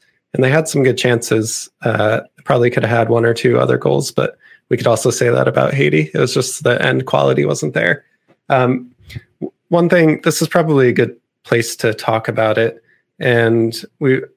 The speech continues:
we were gonna get to our formations next. Um, so maybe this is the point to, to talk about what we think our formation should be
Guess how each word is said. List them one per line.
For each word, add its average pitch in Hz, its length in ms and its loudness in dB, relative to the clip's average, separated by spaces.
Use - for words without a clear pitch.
we 139 80 2
were 135 80 2
gonna 147 180 2
get 123 180 2
to 123 100 0
our 110 100 2
formations 113 1080 -2
next. - 600 -2
Um, 110 480 -2
so - 140 0
maybe 135 240 4
this 143 180 0
is 123 140 0
the 120 100 2
point 117 340 -2
to, 107 340 -2
to 120 140 -2
talk 117 260 -2
about 113 240 0
what 143 160 0
we 127 120 2
think 113 260 -2
our 117 120 2
formation 110 580 -2
should 113 260 -4
be 113 380 0